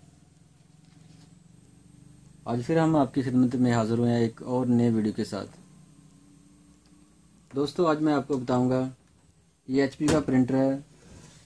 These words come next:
एचपी LaserJet Pro चार सौ एम। ठीक है दोस्तों,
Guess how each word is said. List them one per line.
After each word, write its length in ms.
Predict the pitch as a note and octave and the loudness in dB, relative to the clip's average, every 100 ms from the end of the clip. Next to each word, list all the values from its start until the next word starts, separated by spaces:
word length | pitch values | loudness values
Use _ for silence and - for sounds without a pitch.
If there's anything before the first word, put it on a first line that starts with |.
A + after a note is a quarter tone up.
| - | -8
एचपी 320 | C3 - D#3+ | -8 -4 0
LaserJet 560 | D3 D3 D3+ C#3+ C#3 C3+ - | 4 4 4 4 2 2 -2
Pro 180 | C#3 D#3 E3+ E3+ - - - - - | 0 2 0 -4 -14 -20 -20 -14 -2
चार 240 | C3+ B2 | 2 2
सौ 200 | A#2+ D#3 D#3 E3+ - - - - - - - - - - - - - - - - - - - - - - - B2 | 0 -4 -4 -6 -14 -20 -20 -20 -20 -20 -20 -20 -20 -20 -20 -20 -20 -20 -20 -20 -20 -20 -20 -20 -20 -20 -14 -6
एम। 240 | B2+ A#2 A2 - _ _ _ _ _ _ _ _ _ _ _ _ _ _ _ _ _ _ _ _ _ | -2 -2 -4 -12 _ _ _ _ _ _ _ _ _ _ _ _ _ _ _ _ _ _ _ _ _
ठीक 120 | - C3+ | -4 0
है 80 | |
दोस्तों, 360 | E3 D#3+ F3 F3+ | 0 0 0 -2